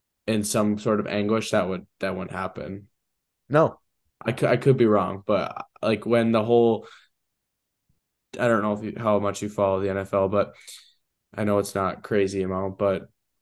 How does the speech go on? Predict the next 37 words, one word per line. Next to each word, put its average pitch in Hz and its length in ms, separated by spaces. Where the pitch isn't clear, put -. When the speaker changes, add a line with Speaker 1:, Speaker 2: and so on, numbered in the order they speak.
Speaker 1:
when 107 260
Tua 113 260
Tagovailoa 101 880
got 101 380
his 104 240
head 101 160
injury 104 560
and, 101 160
like, 92 200
Speaker 2:
Well, 131 100
Speaker 1:
he 127 60
Speaker 2:
yeah. 143 220
Speaker 1:
was, - 200
like, 95 280
his 104 400
n-, 101 300
nerves 98 400
were 101 100
messed 98 320
up 95 180
and 95 160
stu-, - 280
like, 104 240
stuff, 110 340
there 127 100
were, 117 260
it 120 260
was 139 160
all 135 120
serious 143 400
about 95 220
that. 101 380
I 104 80
mean, 107 480
head 131 240
trauma 135 320
is 92 440